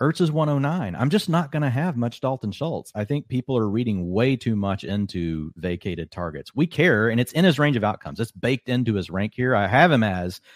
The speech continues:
uh, the sixth tight end, which is where he's going. The difference is, right, that people are taking their sixth tight end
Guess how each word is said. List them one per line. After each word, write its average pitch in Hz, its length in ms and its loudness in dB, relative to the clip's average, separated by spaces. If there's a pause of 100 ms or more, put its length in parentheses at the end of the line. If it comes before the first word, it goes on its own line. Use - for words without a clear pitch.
(420)
uh, 98 260 0
the 107 80 -2
sixth - 300 -4
tight 107 220 2
end, 101 340 -2
which - 160 -6
is 98 120 -6
where 104 140 -2
he's 87 160 -4
going. 101 560 0 (180)
The 104 100 -6
difference 123 440 -2
is, 90 420 -4
right, 98 320 -2
that 98 200 -10
people 110 540 -2
are 95 140 -4
taking 110 340 -4
their 95 100 -4
sixth - 300 -10
tight 101 220 -2
end 95 420 -4